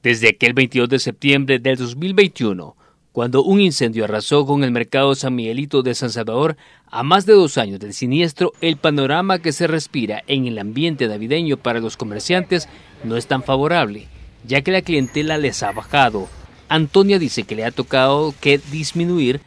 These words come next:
las ventas de flores para abrir un espacio y colocar adornos navideños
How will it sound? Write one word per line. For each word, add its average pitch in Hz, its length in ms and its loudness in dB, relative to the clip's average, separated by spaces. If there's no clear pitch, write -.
las 151 280 -6
ventas 170 320 -4
de 165 80 -6
flores 117 400 -4
para 123 300 0
abrir 135 260 -2
un 143 140 0
espacio 165 520 -4
y 104 40 -10
colocar 113 600 0
adornos 127 560 0
navideños 143 560 -2